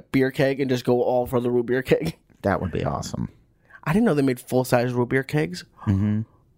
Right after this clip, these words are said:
Speaker 1: I need to get that for my house.
Speaker 2: Be incredible. Lee, do you have anything you need to promote before we get out of here?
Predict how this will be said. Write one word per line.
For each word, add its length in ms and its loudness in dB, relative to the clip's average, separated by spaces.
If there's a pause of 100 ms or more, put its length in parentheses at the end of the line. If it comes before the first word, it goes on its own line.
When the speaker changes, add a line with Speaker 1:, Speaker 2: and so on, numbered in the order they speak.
(140)
Speaker 1:
I 40 -2
need 180 0
to 80 2
get 140 0
that 140 0
for 80 0
my 100 -2
house. 540 -2 (220)
Speaker 2:
Be 120 4
incredible. 580 -4 (1000)
Lee, 160 4
do 40 0
you 60 2
have 100 0
anything 280 0
you 60 2
need 160 0
to 40 -6
promote 300 0
before 220 -4
we 80 2
get 120 0
out 140 0
of 60 -2
here? 160 -4